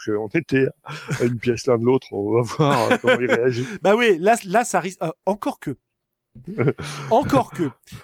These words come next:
Speaker 2: euh, dans cette partie, euh, vous êtes, euh, dans le monde des, enfin, dans le... en, en sous forme spirituelle. Si jamais vous entriez dans le monde des morts, euh,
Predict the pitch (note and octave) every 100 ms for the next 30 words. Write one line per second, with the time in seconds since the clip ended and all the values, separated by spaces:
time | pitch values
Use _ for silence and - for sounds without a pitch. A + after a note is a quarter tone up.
0 | - C#3+ D3+ D3 F#3+ G#3 A3 - G3+ -
1 | A3+ G3 D3 C3+ D3 E3+ - C#3 C3+ C3
2 | D3+ F3 E3+ E3 C3+ C3 B2 A#2+ A#2 A#2
3 | A2+ - A2 B2 B2 G#2+ G#2+ A2 - -
4 | A2 G#2 A2+ C#3 B2 F#3+ - F3 C#3 C#3+
5 | B2+ - F#3 G#3 - - - - C3 D#3+
6 | F3 B2 B2 E3+ - D3+ D3+ C3+ B2 B2
7 | A#2+ A2+ C3 E3 D#3 B2 - A2+ G#2+ G#2
8 | G#2